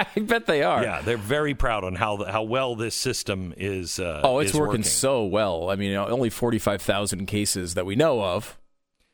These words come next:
Speaker 1: Uh,
Speaker 2: Which, again,
Speaker 1: it was probably low by, uh,
Speaker 2: Yeah,
Speaker 1: order of
Speaker 2: and
Speaker 1: magnitude.
Speaker 2: if they're doing this and keeping everyone in their house, how is that spreading like that?
Speaker 1: Well, th-, I, I have seen, too, that they don't think that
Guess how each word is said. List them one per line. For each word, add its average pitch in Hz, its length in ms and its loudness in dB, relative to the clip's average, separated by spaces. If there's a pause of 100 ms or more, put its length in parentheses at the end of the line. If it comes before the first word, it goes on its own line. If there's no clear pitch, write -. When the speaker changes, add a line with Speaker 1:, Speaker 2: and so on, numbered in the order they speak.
(140)
Speaker 1:
Uh, 104 220 2
Speaker 2:
Which, 160 480 0 (840)
again, 110 760 0
Speaker 1:
it 127 120 -2
was 120 140 0
probably 123 500 2
low 202 500 4 (140)
by, 139 180 2 (240)
uh, 123 140 2
Speaker 2:
Yeah, 180 320 2
Speaker 1:
order 127 160 0
of - 40 2
Speaker 2:
and - 100 2
Speaker 1:
magnitude. 147 440 0 (120)
Speaker 2:
if 156 240 2
they're 165 240 0
doing 208 480 2
this 165 220 2
and 139 120 0
keeping 135 340 0
everyone 143 380 0
in 131 100 -2
their 113 160 -2
house, 120 580 -2 (840)
how 165 300 2
is 220 180 0
that 180 260 0
spreading 180 560 2
like 73 220 -10
that? - 260 -16
Speaker 1:
Well, 143 260 2
th-, 151 160 -4
I, 151 140 0 (200)
I - 40 2
have 202 200 0
seen, 143 260 0
too, 143 160 0
that 98 140 0
they 98 80 2
don't 95 200 -2
think 101 240 0
that 92 180 0